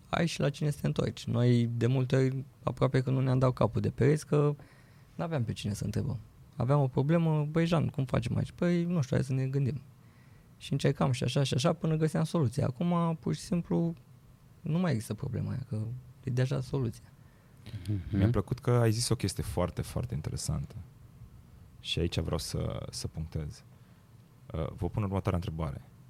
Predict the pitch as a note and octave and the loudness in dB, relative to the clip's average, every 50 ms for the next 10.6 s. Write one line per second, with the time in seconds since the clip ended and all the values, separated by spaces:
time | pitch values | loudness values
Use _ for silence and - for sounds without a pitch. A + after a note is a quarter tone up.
0 | - - - - C3+ A#2+ B2+ A#2 G2+ - F#2+ F#2 - G2+ G2+ F#2+ F2+ - - F2 | -20 -6 0 0 2 4 4 2 2 2 0 0 2 2 2 2 2 0 0 0
1 | F2 E2 - - - D#2+ - - F#2+ F2 - - E2 D#2 E2 - - F2+ F2 E2 | 0 0 -2 -4 -6 -8 -6 -4 -4 -4 -2 -4 -4 -4 -4 -2 0 2 2 2
2 | - - D#2+ D#2+ D#2+ - - D#2 - E2 - - E2 D#2 D#2+ D#2+ D2 - - - | 0 -2 -2 -4 -4 -6 -6 -8 -8 -8 -8 -8 -8 -6 -6 -6 -6 -8 -10 -14
3 | - - - - - - - - - - - - - - - - - - - - | -16 -16 -18 -16 -16 -16 -16 -18 -20 -20 -20 -20 -20 -20 -20 -20 -20 -20 -20 -20
4 | - - - - - - - - - - - B2 A#2 A2 G#2+ A2 G#2+ F#2 F2 E2 | -20 -20 -20 -20 -20 -20 -20 -20 -2 4 4 6 6 6 4 4 2 2 2 0
5 | D#2+ F2+ F2 F2 F#2+ G2+ G2+ - - - - - - - - - - - - - | 4 4 4 4 4 2 -2 -4 -10 -20 -20 -20 -20 -20 -20 -18 -10 -6 -6 -4
6 | - F#2 F2+ F2 F2+ - G#2+ G2+ - - G#2+ F#2+ F2+ D#2+ E2 E2 E2 E2+ F#2 G2+ | -2 -2 0 -2 0 0 0 0 0 0 0 0 0 0 0 0 0 0 0 -2
7 | - - - - - - - - - - - - - - F2+ F#2 G2+ G#2+ - - | -4 -12 -18 -20 -20 -20 -20 -20 -20 -20 -20 -18 -6 0 2 2 4 4 2 2
8 | - G#2+ F#2 E2+ G2 - A2+ F2+ E2+ F2 - - F#2+ F2+ F#2 A2 A2+ F#2+ G2+ F#2+ | 2 2 2 2 2 2 2 2 2 0 -2 0 0 0 2 0 0 2 2 2
9 | F2 F2 F2+ F2 - - F2 D#2+ D#2 D#2 D2+ - - E2+ D#2 F2+ F2+ E2+ - - | 2 2 0 -2 -2 -2 -2 -2 -2 -2 -4 -4 -4 -2 0 0 -2 -2 -2 -2
10 | F2 E2 E2 F2+ F2+ E2+ - D2+ D2 C#2+ C#2+ C#2+ | -4 -2 0 0 -2 -2 -2 -4 -4 -4 -4 -6